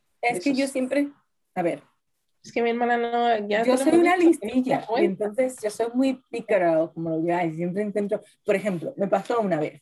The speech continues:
Speaker 1: cuando empecé a trabajar en la aviación, en uno de estos que estaba, tenía por lo menos la próxima, las, la,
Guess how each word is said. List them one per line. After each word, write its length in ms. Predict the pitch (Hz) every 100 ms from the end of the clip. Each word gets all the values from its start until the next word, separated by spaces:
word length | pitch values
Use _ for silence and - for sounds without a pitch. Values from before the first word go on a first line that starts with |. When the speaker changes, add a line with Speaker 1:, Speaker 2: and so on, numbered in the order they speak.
| _
Speaker 1:
cuando 240 | 202 196
empecé 300 | 185 185 -
a 40 | 220
trabajar 320 | 277 254 247
en 60 | 233
la 60 | 220
aviación, 640 | 202 170 156 160 143 _ _ _ _ _ _ _ -
en 360 | 175 196 190
uno 160 | 196 226
de 80 | 233
estos 180 | 240 254
que 60 |
estaba, 360 | 214 190 208 202 -
tenía 340 | 185 180 190
por 100 | 226
lo 60 | 233
menos 220 | 202 214
la 80 | 208
próxima, 380 | - 190 - 226
las, 220 | 208 180 - _
la, 240 | 196 -